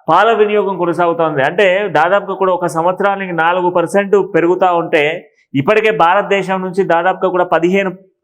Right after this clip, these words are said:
ఆ, పదిహేను పర్సెంట్, అంటే ఫిఫ్టీన్ పర్సెంట్ ప్రపంచ దేశాలకు ఈ యొక్క పాల వినియోగం అనేది, పాల ఉత్పత్తి అనేది కొనసాగుతూ ఉంటే, రాబోయేటువంటి రోజుల్లో దాదాపు రెండు నుంచి రెండు పాయింట్ ఐదు మిలియన్ టన్నులతో పోల్చు-, ఆ, మిలియన్ టన్నుల నుంచి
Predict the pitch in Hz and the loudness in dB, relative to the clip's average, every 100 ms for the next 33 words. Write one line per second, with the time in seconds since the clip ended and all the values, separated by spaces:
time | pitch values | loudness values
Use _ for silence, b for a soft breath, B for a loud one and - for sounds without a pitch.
0 | b b 139 143 147 143 143 143 143 - | b b -2 0 2 0 0 -4 -6 -16
1 | _ - 160 180 196 196 185 170 190 185 | _ -2 2 4 2 2 0 2 0 0
2 | 165 117 185 180 208 190 151 - 190 175 | 0 0 -2 0 0 0 -2 0 0 -2
3 | - 160 202 190 170 160 185 185 175 165 | -2 0 0 0 -2 -2 0 0 0 2
4 | 180 175 180 156 - B B 156 165 151 | 0 0 0 0 -4 B B 0 0 2
5 | 156 175 202 180 175 185 180 175 175 175 | 2 4 2 0 -2 -2 -2 -2 -2 -2
6 | 170 160 165 151 185 175 175 165 165 156 | 0 2 0 -2 -2 0 -2 -2 -4 -4
7 | 165 160 156 151 147 147 127 135 b b | -4 -4 -2 -2 0 0 0 -2 b b
8 | b 127 143 185 196 214 214 202 202 185 | b 0 2 4 4 2 2 0 0 2
9 | 175 170 170 185 170 175 175 165 160 185 | 2 0 0 0 0 0 -2 -4 -2 -2
10 | 185 175 180 147 160 190 185 180 175 - | -2 -4 0 0 2 0 -2 -6 -4 -2
11 | 151 175 185 156 139 160 185 196 180 175 | 0 2 0 -2 -2 -2 -2 -2 -2 -4
12 | 180 175 175 170 165 170 165 - 147 143 | -4 -4 -2 -2 -4 -6 -8 -14 -8 -6
13 | 147 151 170 185 175 170 170 170 170 202 | -4 -2 -2 -2 -2 -4 -4 -8 -4 0
14 | 190 170 | 2 0